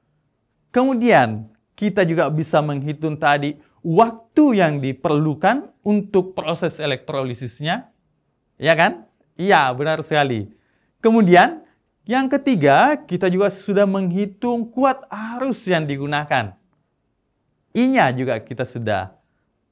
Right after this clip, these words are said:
eh, lakukan, sudah cari.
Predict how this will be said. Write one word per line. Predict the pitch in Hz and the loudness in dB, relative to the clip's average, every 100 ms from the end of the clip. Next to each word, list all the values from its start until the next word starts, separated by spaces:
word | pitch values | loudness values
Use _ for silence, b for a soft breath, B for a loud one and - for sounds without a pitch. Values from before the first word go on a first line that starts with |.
| _ _ _ _ _ | _ _ _ _ _
eh, | 104 104 | -6 -4
lakukan, | 110 143 123 147 254 - _ _ _ _ _ _ _ | -2 -2 2 2 0 -10 _ _ _ _ _ _ _
sudah | _ 113 | _ -8
cari. | 110 - 135 139 202 | -2 2 4 2 -2